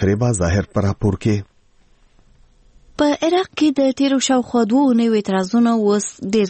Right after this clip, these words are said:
Speaker 2: کړکېچن پړاو ته رسېدلي دي. حکومتي ځواکونه غواړي د اعتراض کوونکو مخه ونیسي او هغوی سره تیت کړي، خو د مظاهرو د کمیدو څرک نه لګېږي. یوازې د نومبر پر څلورمه د دوشنبې په ورځ په بغداد کې د پولیسو په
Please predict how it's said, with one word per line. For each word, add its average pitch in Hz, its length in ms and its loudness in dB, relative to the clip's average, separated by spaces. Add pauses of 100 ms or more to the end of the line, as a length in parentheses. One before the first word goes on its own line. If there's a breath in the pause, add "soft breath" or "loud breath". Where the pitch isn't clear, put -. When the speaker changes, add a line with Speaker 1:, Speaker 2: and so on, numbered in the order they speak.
Speaker 2:
کړکېچن 202 640 0
پړاو 175 240 0
ته 180 120 0
رسېدلي 180 460 0
دي. 180 60 2 (460 loud breath)
حکومتي 302 440 0
ځواکونه 262 400 0
غواړي 240 260 2
د 208 120 0
اعتراض 190 340 -2
کوونکو 208 360 0
مخه 196 220 -2
ونیسي 175 360 -2
او 180 160 0
هغوی 214 260 0 (140)
سره 233 280 0
تیت - 320 -2
کړي، 170 160 -2
خو - 180 -2 (420 loud breath)
د 262 100 2
مظاهرو 202 460 -2
د 190 120 -2
کمیدو 180 320 -2
څرک - 320 -6
نه 247 180 2
لګېږي. 160 340 -2 (240 loud breath)
یوازې 277 340 0
د - 20 0 (160)
نومبر 220 440 -2
پر 185 160 -6
څلورمه 190 440 0 (240)
د - 20 -2 (220)
دوشنبې 208 360 -2
په 175 100 0
ورځ 277 120 0 (100)
په 285 40 2 (100)
بغداد 240 300 -4
کې 240 160 -4
د 196 140 -4
پولیسو 214 380 0
په 202 40 -2